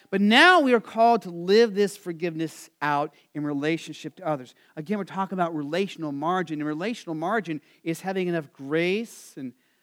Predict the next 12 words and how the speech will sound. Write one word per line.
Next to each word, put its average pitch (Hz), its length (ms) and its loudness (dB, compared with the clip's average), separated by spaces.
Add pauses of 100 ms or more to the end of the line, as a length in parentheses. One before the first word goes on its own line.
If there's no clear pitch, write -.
(140)
mercy 190 680 -2
and 147 220 -6
love 175 480 2
in 160 160 -6
our 147 140 -6
relationships, 160 1000 -8 (240)
from 165 140 -10
those 208 400 2 (220)
that 180 100 -6
are 175 140 0
kind 185 320 0
of, 160 160 -2